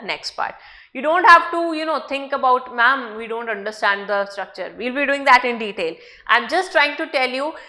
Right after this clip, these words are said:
this is one of a very important part of the male and female reproductive system, which produces gametes.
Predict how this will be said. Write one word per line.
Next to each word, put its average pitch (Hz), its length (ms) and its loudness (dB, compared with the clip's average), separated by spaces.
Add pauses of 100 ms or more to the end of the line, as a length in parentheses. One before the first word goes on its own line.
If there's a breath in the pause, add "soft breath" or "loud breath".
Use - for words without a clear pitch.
(120 loud breath)
this 262 180 -4
is 320 160 -2
one 262 200 2
of 262 120 -6
a 233 120 -6
very 285 240 2
important 240 480 -2 (100)
part 214 340 4 (380)
of 233 240 6 (140)
the 240 80 -6
male 214 260 -4
and 208 160 -4
female 196 320 -8
reproductive 180 560 -4
system, 311 460 -6 (340 loud breath)
which 320 300 0
produces 233 560 -4
gametes. 175 500 -10